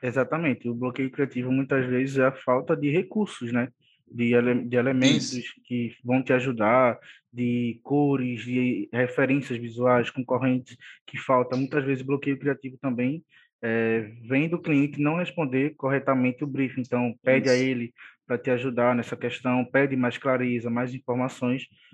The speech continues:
Speaker 1: com certeza vai te ajudar nessa parte. É, eu tenho uma última pergunta, que, na verdade, são duas. Uma amiga minha colocou aqui, é arroba D S G N Bianca, Design Bianca.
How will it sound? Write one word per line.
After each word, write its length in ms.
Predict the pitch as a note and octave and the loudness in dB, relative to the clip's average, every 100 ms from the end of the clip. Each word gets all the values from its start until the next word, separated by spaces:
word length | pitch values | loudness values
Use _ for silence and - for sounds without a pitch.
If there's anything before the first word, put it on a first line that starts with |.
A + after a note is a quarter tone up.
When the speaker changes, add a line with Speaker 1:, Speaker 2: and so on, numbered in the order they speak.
| - | -16
Speaker 1:
com 120 | - D3 | -6 -2
certeza 360 | F3+ D3+ C#3 | -2 -2 0
vai 100 | C#3 | -2
te 100 | C3+ | -2
ajudar 480 | C#3 C#3+ C3+ A#2+ C#3+ - | -2 -2 0 0 0 -4
nessa 260 | A#2+ - | -8 -6
parte. 360 | - A#2 G2+ - _ _ _ _ _ _ C3 | -4 -2 -4 -6 _ _ _ _ _ _ -2
É, 260 | A#2+ A#2+ | 2 4
eu 100 | B2 | 2
tenho 160 | B2 D3 | 0 0
uma 360 | D3+ D3+ D3 | 2 2 0
última 320 | D3+ E3+ F3 D#3+ | -2 -4 -4 -4
pergunta, 580 | C#3 B2 B2 A#2+ E3+ - - _ | -2 -2 -4 -2 -6 -6 -18 _
que, 340 | A#2+ A2+ A2+ | -10 -8 -6
na 100 | A#2+ | -4
verdade, 300 | A#2+ C3 B2 | -2 0 0
são 140 | - D#3 | -2 -4
duas. 260 | C3+ G#2+ G2+ - _ - _ | -4 -6 -8 -14 _ -20 _
Uma 80 | A2+ | -4
amiga 180 | A#2+ B2 | -2 0
minha 160 | B2+ | 0
colocou 360 | B2 C#3 B2 C3+ | -2 -4 -4 -6
aqui, 480 | B2+ - A#2+ D3+ - _ - - | -8 -6 -4 -4 -8 _ -18 -2
é 80 | |
arroba 640 | A#2 B2 A#2+ C#3 D3 C#3+ - | 2 2 2 -2 0 0 -2
D 500 | C3 B2 C3+ E3 - | -8 0 2 2 2
S 400 | B2 C3 C#3+ D3 | 2 2 0 -8
G 300 | B2 B2+ D3+ | -4 -2 -2
N 260 | - B2+ B2+ | 0 -2 -2
Bianca, 560 | B2+ D3 A#2+ A#2 C#3 C#3 | -4 -2 -2 -2 -8 -8
Design 420 | C3 A#2+ A#2+ B2+ | -10 -2 0 0
Bianca. 500 | C3+ B2 A2+ - D#3 | -6 -6 -6 -6 -8